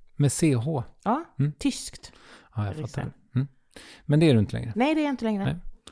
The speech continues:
Speaker 1: En grej som Wikipedia har ju missat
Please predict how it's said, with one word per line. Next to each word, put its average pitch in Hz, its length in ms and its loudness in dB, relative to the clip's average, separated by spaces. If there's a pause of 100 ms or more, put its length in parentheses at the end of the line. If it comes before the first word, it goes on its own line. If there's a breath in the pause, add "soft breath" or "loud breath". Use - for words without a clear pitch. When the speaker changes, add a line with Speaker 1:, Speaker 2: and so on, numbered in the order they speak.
(420 loud breath)
Speaker 1:
En 190 220 6
grej 175 240 8
som 165 440 4
Wikipedia 156 680 4
har 143 80 8
ju 160 60 6
missat - 880 2